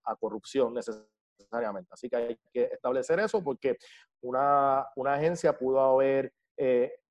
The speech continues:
no solicitado, eh, las cotizaciones que establece su propio reglamento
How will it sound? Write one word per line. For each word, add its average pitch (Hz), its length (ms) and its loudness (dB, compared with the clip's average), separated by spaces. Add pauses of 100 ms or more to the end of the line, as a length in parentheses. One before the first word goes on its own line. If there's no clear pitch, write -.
(160)
no 131 400 -2
solicitado, 139 1040 0
eh, 127 320 -2
las 131 160 -2
cotizaciones 135 720 -4
que 135 80 -4
establece 123 380 -4
su 139 100 -8
propio 139 240 -4
reglamento 151 640 0